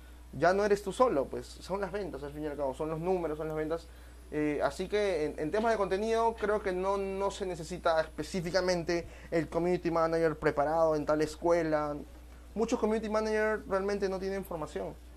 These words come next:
y, y, y les va bien como community manager freelance. Personalmente yo creo que todo equipo se debe, se debe armar internamente, o sea, eh, se puede empezar con un community manager in-, interno y que vaya evolucionando dentro de, de tu empresa. No confío mucho,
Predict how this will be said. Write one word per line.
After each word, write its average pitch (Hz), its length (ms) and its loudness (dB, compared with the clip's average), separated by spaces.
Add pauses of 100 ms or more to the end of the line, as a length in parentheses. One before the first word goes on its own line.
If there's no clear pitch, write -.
(480)
y, 143 60 -2
y, 147 260 -2
y 156 120 2
les 165 160 6
va 175 80 6
bien 214 240 4
como 185 200 -2
community 170 280 -4
manager 165 340 -2
freelance. 170 540 -2 (400)
Personalmente 196 520 2
yo 196 140 2
creo 196 180 2
que 175 80 0
todo 185 240 2
equipo 180 400 -2
se 170 160 -2
debe, 160 300 -2
se 151 140 -2
debe 143 160 2
armar 147 340 0
internamente, 123 680 -4
o 113 40 -10
sea, 104 220 -10 (480)
eh, 117 420 -2
se 139 120 -4
puede 160 240 6
empezar 151 400 0
con 147 100 -2
un 147 100 -2
community 143 320 -6
manager 139 400 -2
in-, 123 200 -8
interno 165 540 0
y 127 100 -6
que 127 100 2
vaya 143 140 8
evolucionando 151 920 2
dentro 143 440 -4
de, 117 280 -4
de 120 140 -6
tu 123 80 -6
empresa. 147 480 0 (400)
No 156 100 -2
confío 175 460 0
mucho, 165 480 -4